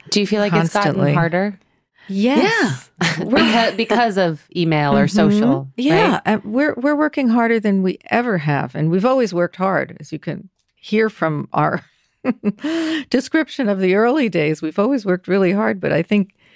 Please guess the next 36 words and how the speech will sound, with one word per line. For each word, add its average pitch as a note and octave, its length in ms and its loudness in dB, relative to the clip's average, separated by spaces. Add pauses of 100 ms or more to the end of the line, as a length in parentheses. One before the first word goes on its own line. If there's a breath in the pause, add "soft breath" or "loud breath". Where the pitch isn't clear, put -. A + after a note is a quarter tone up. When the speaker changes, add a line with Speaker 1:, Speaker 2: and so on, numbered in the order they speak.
(320 soft breath)
Speaker 2:
I F#3+ 120 0
think A3 220 0
we're G3 100 2
working G3 400 2
even F3 200 2
harder G#3 600 0
now. D3 440 2
And D3+ 260 0 (500 loud breath)
every A3 240 0
time G#3 260 2
you F#3+ 120 4
answer F#3 300 2
one F#3 380 2
email, D3+ 380 2
there's, C#3 280 -2
like, C#3+ 180 -4
twenty F3+ 320 2
more, E3+ 520 2 (300)
and D3+ 500 -4
it's - 360 -16
hard F3+ 260 -2
to F3+ 60 -4
get E3 200 -2
through D#3+ 180 -2
the D3 100 -2
day. D3 520 0 (220)
Speaker 1:
Totally. D3 460 -2 (320)
I D#3+ 100 -2
feel D#3+ 160 -2
the D3 100 -4
same D#3 240 0
way. D3+ 160 2
I'm D3 100 0
drowning D3 380 0
right D3 160 -2
now, D3 300 0